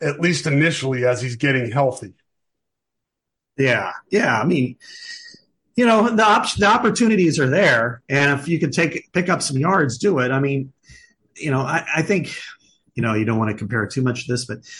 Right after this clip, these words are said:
Speaker 2: Brock Purdy is a good example. He took the opportunities against the Detroit Lions when they were there
Speaker 1: Yep.
Speaker 2: to run the football.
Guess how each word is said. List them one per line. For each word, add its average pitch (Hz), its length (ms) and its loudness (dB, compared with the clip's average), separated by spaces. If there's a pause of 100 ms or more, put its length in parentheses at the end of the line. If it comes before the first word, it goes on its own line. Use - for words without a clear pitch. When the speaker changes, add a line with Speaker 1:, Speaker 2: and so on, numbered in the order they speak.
(140)
Speaker 2:
Brock 208 240 2
Purdy 123 460 0
is 127 100 0
a 135 60 2
good 131 180 0
example. 127 560 -2 (640)
He 214 160 2
took 208 260 2
the 170 120 2
opportunities 143 760 2
against 120 320 -2
the 123 80 0
Detroit 113 320 -2
Lions 107 480 -4
when 98 140 -8
they 95 100 -10
were 95 160 -12
there 95 240 -12 (400)
Speaker 1:
Yep. 131 80 -8
Speaker 2:
to 110 80 -2
run 104 220 0
the 101 80 -2
football. - 500 -6